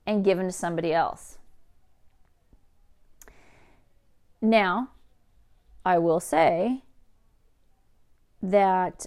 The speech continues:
um, before we go any further, this is a blatant disregard for what is called senior water rights. And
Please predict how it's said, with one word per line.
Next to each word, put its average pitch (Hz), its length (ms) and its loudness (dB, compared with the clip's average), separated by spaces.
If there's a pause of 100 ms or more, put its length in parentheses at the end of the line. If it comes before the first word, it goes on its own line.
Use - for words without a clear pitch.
um, 180 760 -4 (1040)
before 185 360 0
we 180 80 2
go 180 140 -2
any 175 140 -4
further, 190 500 -2 (360)
this 269 320 0
is 403 140 0
a 269 100 4
blatant 196 1040 -2
disregard 180 1040 2 (220)
for 180 800 4 (260)
what 190 300 6
is 208 180 -2
called 180 380 2
senior 180 580 -4
water 160 420 0
rights. - 600 -8 (1400)
And 180 880 -4